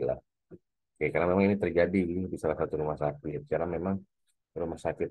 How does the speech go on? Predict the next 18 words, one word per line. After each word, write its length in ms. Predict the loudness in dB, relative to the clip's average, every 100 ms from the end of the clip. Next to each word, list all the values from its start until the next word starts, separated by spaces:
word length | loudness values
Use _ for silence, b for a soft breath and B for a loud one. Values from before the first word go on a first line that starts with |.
| -6
tersebut 560 | -4 -4 2 2 2
mereka 880 | 0 0 0 0 -2 0 2 2 -2 -8
mengandalkan 1040 | -6 -2 -2 -2 -4 -2 -2 -2 -2 0
dari 240 | 0 0 0
upload 400 | -2 -2 -4 -2
berkas 880 | -6 -8 _ -6 -6 -12 -18 -20 -10
buat 480 | -4 0 0 0
tim 160 | -2 -4
kesmiknya. 880 | -4 -6 -6 -12 -8 -4 -4 -4 -8 -14 _ _ _ -4
Karena 120 | 0
memang 160 | 0 0
pasiennya 320 | -2 0 0
lumayan 240 | 0 -2
banyak 240 | -2 -2 -2
sih 160 | -2
dalam 160 | -2 -4
sehari 480 | -4 -4 -4 -2 -4
itu. 160 | -6